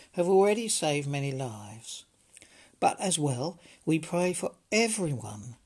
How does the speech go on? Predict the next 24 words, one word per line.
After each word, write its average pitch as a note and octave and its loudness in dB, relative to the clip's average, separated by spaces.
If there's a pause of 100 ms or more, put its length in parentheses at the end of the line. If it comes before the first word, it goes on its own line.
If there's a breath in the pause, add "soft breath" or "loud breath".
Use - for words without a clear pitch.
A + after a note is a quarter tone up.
(300)
who F#3 0
is F3+ 2
part F#3 4
of E3+ -4
this E3 -2
great E3 0
enterprise, B2 -6 (500 soft breath)
from E3 -2
trust - 4
directors F3 4
to - -6
porters. C3+ -4 (760 soft breath)
Lord, A3 12
be A#3 -2
with A3+ -2
them G2+ -8 (400)
in D#3 -2
their D3 2
daily C#3 0
tasks. - -16 (2000 loud breath)
Lord, F3+ 6
in F3+ 0
your F#3 4
mercy, E3 -2